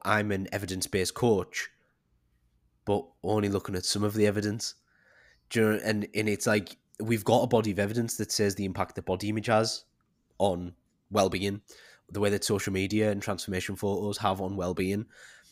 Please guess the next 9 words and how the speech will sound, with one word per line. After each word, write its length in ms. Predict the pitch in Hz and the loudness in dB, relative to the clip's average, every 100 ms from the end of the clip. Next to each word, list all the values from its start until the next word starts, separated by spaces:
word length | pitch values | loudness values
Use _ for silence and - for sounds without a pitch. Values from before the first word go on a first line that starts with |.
| _ | _
And 240 | 107 104 - | -4 -2 -2
again, 300 | 101 98 101 | -4 2 2
it's 200 | 107 - | 2 0
not, 260 | 113 104 - | 0 0 -2
we're 140 | 98 | -6
trying 220 | 95 104 95 | -4 -2 -2
to 40 | |
be 140 | 92 | -2
superior. 680 | 90 90 80 95 101 101 85 | -2 -4 -2 -2 0 0 -2